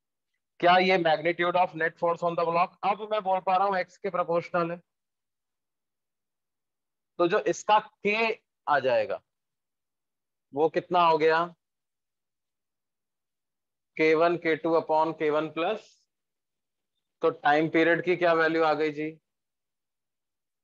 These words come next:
टू पाई under root M by K one K two upon K one plus,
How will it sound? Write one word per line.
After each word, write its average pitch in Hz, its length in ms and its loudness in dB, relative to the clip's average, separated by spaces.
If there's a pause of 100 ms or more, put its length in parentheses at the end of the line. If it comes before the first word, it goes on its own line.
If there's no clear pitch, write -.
(260)
टू 160 220 0
पाई 165 240 4
under 156 280 2
root 160 400 0
M 156 240 -2
by 156 420 0 (1800)
K 151 140 0
one 156 240 -2
K 160 200 -4
two 156 200 -8
upon 151 480 0 (2250)
K 143 120 -2
one 143 200 -2
plus, 156 380 -2